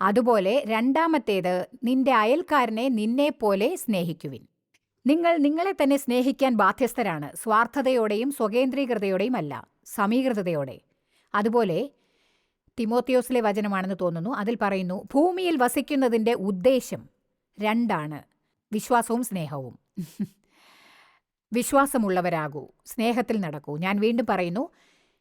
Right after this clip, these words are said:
ഇവിടെ നിന്ന് ഒരു ലക്ഷ്യത്തോടെ പോകണമെങ്കിൽ, സാത്താന്റെ മേൽ ശക്തി പ്രാപിക്കണമെന്നുണ്ടെങ്കിൽ, നിങ്ങളെ വഞ്ചിക്കാനും വശീകരിക്കാനും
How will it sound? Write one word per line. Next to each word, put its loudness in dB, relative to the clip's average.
ഇവിടെ 0
നിന്ന് 2
ഒരു 4
ലക്ഷ്യത്തോടെ 0
പോകണമെങ്കിൽ, -4
സാത്താന്റെ 2
മേൽ 0
ശക്തി -4
പ്രാപിക്കണമെന്നുണ്ടെങ്കിൽ, -2
നിങ്ങളെ 2
വഞ്ചിക്കാനും 0
വശീകരിക്കാനും 0